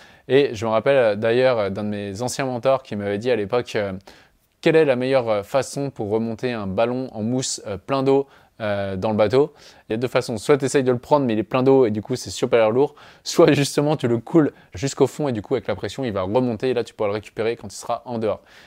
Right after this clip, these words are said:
Eh bien, parfois, c'est la même chose. Plutôt que d'essayer de résister à quelque chose et tout ce à quoi on résiste persiste, eh bien, parfois, c'est tout simplement de ne pas résister et de dire, « Bah, tu sais quoi, ça va pas et c'est pas grave, en fait. » Et je m'autorise à ne pas aller. Ensuite, moi, ce que j'aime bien faire quand même, c'est, euh, me donner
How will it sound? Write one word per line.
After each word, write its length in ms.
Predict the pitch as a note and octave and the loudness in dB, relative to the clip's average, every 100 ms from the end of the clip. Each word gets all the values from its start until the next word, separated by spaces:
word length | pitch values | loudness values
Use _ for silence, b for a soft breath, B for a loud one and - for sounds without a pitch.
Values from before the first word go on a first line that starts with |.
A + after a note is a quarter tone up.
| B | B
Eh 60 | G#2 | -6
bien, 140 | G#2+ | -4
parfois, 320 | A2 A2 C#3 | -4 -2 -2
c'est 100 | B2+ | -2
la 60 | A2+ | -4
même 100 | G#2+ | -6
chose. 220 | G2 F#2 | -10 -14
Plutôt 240 | - A#2+ B2 | -10 -8 -4
que 80 | |
d'essayer 360 | A2+ A#2+ - C3 | -2 -4 -2 -4
de 120 | A2 | -2
résister 720 | G2 F#2 A#2+ B2+ C3+ - C#3+ B2+ | -6 -2 -2 0 -2 -4 -2 -2
à 80 | |
quelque 260 | A2 A2 G#2+ | -2 -6 -8
chose 440 | G2 C#3 E3 A#2+ - b b | -2 0 0 -4 -16 b b
et 80 | A2 | -8
tout 160 | D#3 | -6
ce 160 | - E3 | -2 2
à 120 | C3 | 2
quoi 200 | - C#3 | 2 -2
on 80 | A#2+ | 0
résiste 440 | A#2 A#2 A2+ - _ _ | -2 -4 -8 -12 _ _
persiste, 520 | C3+ A2 - D3+ - - b b | -4 -4 -4 -4 -6 -14 b b
eh 60 | A2 | -6
bien, 120 | A2 | -4
parfois, 300 | G#2+ A#2 C#3 | -4 -4 -4
c'est 160 | C3+ - | -6 -10
tout 80 | - | -12
simplement 400 | C3 A#2+ A2+ A#2+ | -10 -8 -6 -6
de 80 | |
ne 60 | G2 | -4
pas 80 | A2+ | -4
résister 340 | A2 A2 - | -4 -6 -6
et 20 | A2 | -6
de 20 | |
dire, « 100 | G2 | -6
Bah, 100 | A2 | -8
tu 100 | - | -10
sais 80 | - | -8
quoi, 140 | A2+ | -8
ça 180 | - G2+ | -8 -12
va 100 | F#2 | -14
pas 260 | G#2+ G2+ | -14 -14
et 100 | F#2 G2 | -14 -18
c'est 240 | - - G#2+ | -18 -16 -10
pas 120 | G2+ | -6
grave, 220 | G2 F#2 | -4 -6
en 40 | F2 | -8
fait. » 220 | F2+ - | -16 -14
Et 40 | |
je 80 | F#2 | -10
m'autorise 640 | F#2+ A2 A#2+ A2 A2 A#2 A2+ b b b A2 | -6 -6 -4 -2 -2 -2 -10 b b b 0
à 220 | A2 - | 0 0
ne 140 | A2 G#2 | -8 -6
pas 200 | A#2 G#2+ | -2 -2
aller. 200 | F#2 - b b b b | -4 -12 b b b b
Ensuite, 340 | C3 A#2 G#3 - | -8 -6 -8 -6
moi, 120 | A#2 | -6
ce 60 | |
que 60 | - | -2
j'aime 160 | A#2+ C3 | -2 -2
bien 160 | D3 | -4
faire 160 | C#3 D3 | -4 -2
quand 80 | C#3+ | -2
même, 140 | D3 | -2
c'est, 360 | - C3 C#3+ C#3 | -2 0 0 0
euh, 140 | A2 | -4
me 160 | G#2+ A2 | -4 -2
donner 400 | A2+ A#2+ C#3 | -2 -2 -4